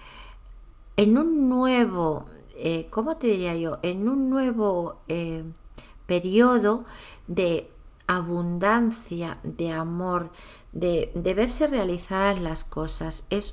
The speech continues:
un nuevo ciclo, es una nueva etapa que nos están anunciando, una nueva etapa súper mágica,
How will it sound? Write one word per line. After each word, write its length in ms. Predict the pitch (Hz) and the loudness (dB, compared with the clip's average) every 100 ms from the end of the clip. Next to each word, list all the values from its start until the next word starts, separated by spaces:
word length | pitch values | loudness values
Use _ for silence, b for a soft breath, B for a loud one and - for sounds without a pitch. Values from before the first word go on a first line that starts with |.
| - | -2
un 340 | 202 254 254 | 0 2 4
nuevo 300 | 233 269 247 | 4 4 2
ciclo, 680 | 226 - 240 240 - 160 156 - | -2 -2 -2 -2 -6 -6 -6 -6
es 240 | 170 - - | -8 -8 -8
una 300 | 196 190 180 | -6 -4 -2
nueva 440 | 185 202 214 196 | 0 2 2 2
etapa 540 | 180 - 208 208 254 B B B B - | -2 0 0 0 -4 B B B B -6
que 140 | - | -4
nos 200 | 175 170 | -2 -4
están 440 | 170 - 185 185 - | -6 -4 -4 -4 -4
anunciando, 1040 | 175 165 170 170 - 214 226 247 262 294 B B B B - | -4 -4 -6 -4 2 4 6 4 2 -2 B B B B -2
una 320 | 208 196 160 | 0 2 0
nueva 460 | 143 196 254 254 220 | 0 2 4 4 2
etapa 480 | - 208 - 220 | 2 -2 0 0
súper 640 | 214 - 202 180 180 175 160 | 0 -2 -2 -2 -4 -4 -4
mágica, 800 | 170 196 220 - 170 - 151 | 0 2 2 0 -8 -6 -8